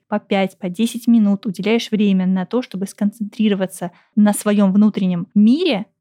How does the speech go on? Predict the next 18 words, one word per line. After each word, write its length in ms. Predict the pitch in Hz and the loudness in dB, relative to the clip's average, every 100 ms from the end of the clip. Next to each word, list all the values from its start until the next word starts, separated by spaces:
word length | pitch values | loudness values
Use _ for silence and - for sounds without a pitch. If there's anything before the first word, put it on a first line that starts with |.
| _ | _
ты 240 | 226 220 214 | 0 2 2
действительно 680 | 202 - 285 - 208 190 196 | 0 -4 -6 0 0 0 -4
становишься 480 | - 220 233 - - | 0 2 2 -2 -6
другим 240 | 190 220 | 0 0
человеком. 460 | - 196 180 - 175 | 0 -2 -4 -6 -4
Я 160 | 196 | 0
могу 260 | 208 196 220 | 2 2 0
это 160 | 214 | -2
подтвердить, 640 | 190 190 _ 208 185 240 285 | -4 -6 _ 0 2 0 -4
что 160 | - 202 | -6 0
именно 300 | 226 220 202 | 2 2 0
когда 220 | 214 208 254 | -2 -2 -2
ты 160 | 208 226 | -4 0
не 520 | 233 226 226 226 220 | 2 4 2 2 2
раз 300 | 233 302 - | 0 -2 0
в 60 | |
неделю, 540 | 214 233 214 233 196 190 - | 2 4 4 2 2 -2 -2
именно 360 | 214 208 196 | 0 2 0